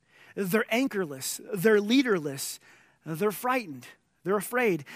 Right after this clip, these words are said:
Just like us, they have real chaos, real chaos going on around them. Just like us, they prefer a smooth ride, a, a smooth transition to a new year where they can see the destination and kinda know what's coming next. But, but they didn't have that. Like us, uh, they didn't know what was next.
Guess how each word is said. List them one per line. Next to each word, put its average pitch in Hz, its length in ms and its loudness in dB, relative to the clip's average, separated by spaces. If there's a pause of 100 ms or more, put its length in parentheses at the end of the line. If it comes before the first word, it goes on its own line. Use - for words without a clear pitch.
(140)
Just 285 300 2
like 277 200 4
us, 254 160 4
they 240 120 8
have 208 160 6
real 254 420 2
chaos, 196 640 2 (320)
real 254 340 2
chaos 196 460 6
going 185 240 0
on 180 120 0
around 156 320 -4
them. 117 180 -14 (420)
Just 269 220 2
like 285 160 4
us, 254 160 2
they 285 160 2
prefer 285 480 -2
a 214 60 2
smooth 226 500 -2
ride, 185 320 4
a, 156 100 -2 (160)
a 185 80 -2
smooth 254 460 0
transition 214 540 0
to 196 120 -2
a 175 60 0
new 214 160 0
year 208 240 4
where 180 80 0
they 202 100 2
can 180 200 0 (260)
see - 280 2
the 240 100 0
destination 214 640 2
and 160 80 -4
kinda 220 180 -2
know 226 180 0
what's 202 200 -4
coming 190 320 -2
next. 208 320 -2
But, 175 120 -10 (280)
but 151 80 -12
they 208 80 6
didn't 196 160 4
have 226 260 2
that. 156 140 -6
Like 160 220 -6
us, 240 240 0 (360)
uh, - 60 -16 (260)
they 180 120 -2
didn't 220 180 0
know 226 120 2
what 254 120 -2
was 143 160 -10
next. - 380 -12